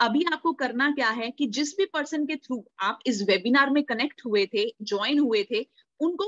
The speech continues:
contact करो, अपने डाउट्स clear करो and इस life चेंजिंग opportunities का part बनो। खुद की life तो change करो ही, बहुत सारे और लोगों की life change करने का आपको मौका मिल रहा है। So मेरी तरफ से आपको all the very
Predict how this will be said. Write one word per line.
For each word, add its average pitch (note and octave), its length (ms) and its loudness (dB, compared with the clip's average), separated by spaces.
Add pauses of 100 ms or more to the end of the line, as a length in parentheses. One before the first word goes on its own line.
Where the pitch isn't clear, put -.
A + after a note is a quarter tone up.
contact B3+ 520 -2
करो, B3+ 240 0
अपने B3 320 -6 (100)
डाउट्स A#3 360 -4
clear B3+ 240 -2
करो A#3 240 -2 (400)
and D4 140 -2 (100)
इस E4+ 200 -8
life A3+ 380 -2
चेंजिंग C#4+ 320 0
opportunities B3 680 -4
का C4+ 220 -6
part A3 220 -2
बनो। G#3 260 -8 (380)
खुद D4 140 0
की F4 140 6
life D#4 280 4
तो E4 80 0
change C#4+ 300 0
करो B3 240 6
ही, F#3+ 140 0 (260)
बहुत B3+ 260 0
सारे D4+ 180 -2 (120)
और C4+ 220 0
लोगों C4+ 240 0
की B3+ 180 -4
life G3+ 260 -2
change B3+ 280 -6
करने A3+ 260 -6
का A3+ 120 0
आपको A3 240 -4
मौका G#3+ 240 -4
मिल G#3 140 -2
रहा G3 140 0
है। B3+ 80 -4 (220)
So C4 140 0
मेरी A#3+ 320 0
तरफ C#4+ 260 -2
से C#4+ 120 -6
आपको - 340 -4 (120)
all A#3 200 0
the C4+ 120 2
very B3 180 -2